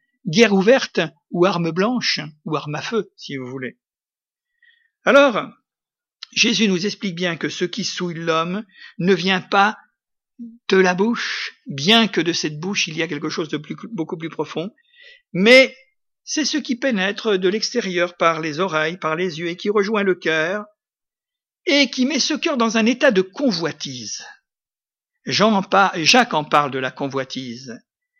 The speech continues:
Et cet état de convoitise pour le mal, <laughs> parce que ça ne va que pour le mal, naturellement, qui fait que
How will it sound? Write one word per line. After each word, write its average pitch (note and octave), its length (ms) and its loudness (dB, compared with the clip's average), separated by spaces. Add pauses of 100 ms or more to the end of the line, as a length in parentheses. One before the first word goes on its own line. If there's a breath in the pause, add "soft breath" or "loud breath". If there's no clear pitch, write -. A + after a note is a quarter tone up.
(200)
Et G#3 480 8
cet A3+ 260 -6
état C#4+ 260 0
de G3 120 2
convoitise A3 720 0
pour C4+ 200 -2
le F#3 120 4
mal, E3 600 2 (140)
<laughs> - 960 -16
parce - 160 -2
que F#3+ 80 0
ça D3 140 0
ne C#3+ 80 -4
va F#3 300 2 (320)
que D#3 80 -2
pour D3 220 -2
le D#3+ 100 0
mal, E3 240 -2
naturellement, C#3 600 -4 (680 loud breath)
qui C#4+ 140 -2
fait D4+ 300 4
que G3+ 440 6